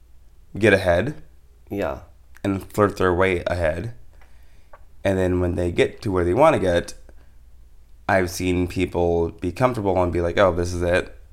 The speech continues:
Speaker 1: whatever," and then block off attention,
Speaker 2: Mm-hmm.
Speaker 1: which can make the aggressor very angry.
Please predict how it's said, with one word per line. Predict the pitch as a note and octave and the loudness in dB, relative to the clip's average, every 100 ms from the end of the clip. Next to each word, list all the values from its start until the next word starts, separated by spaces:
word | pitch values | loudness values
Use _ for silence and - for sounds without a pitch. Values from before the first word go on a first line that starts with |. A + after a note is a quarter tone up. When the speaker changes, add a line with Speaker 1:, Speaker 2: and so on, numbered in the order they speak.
| - | -6
Speaker 1:
whatever," | F#2+ F2 E2+ E2+ F2 - - - - - - - | -2 -2 -2 -6 -6 -10 -20 -20 -20 -20 -20 -4
and | G2 F#2 | -2 0
then | F2+ F2+ F2 E2+ - - - - | 0 0 -2 -4 -10 -18 -20 -12
block | - G2 F#2 | 6 8 8
off | F#2 F2+ | 6 4
attention, | F#2 F2+ - - - A#2+ - - - - | 0 -6 -6 -10 -12 -16 -20 -20 -20 -18
Speaker 2:
Mm-hmm. | A2 A2+ F2+ D#2+ F2+ - - - - - - - - - | -14 -12 -12 -12 -18 -20 -20 -20 -20 -20 -20 -20 -14 -4
Speaker 1:
which | F2+ - | -4 -2
can | F#2 | -2
make | F2+ F2+ | 0 2
the | F2+ | 2
aggressor | E2 E2 E2 E2 | 4 2 2 2
very | E2 D#2+ D#2+ | 2 2 2
angry. | F2+ D#2+ D#2 | 0 -2 -6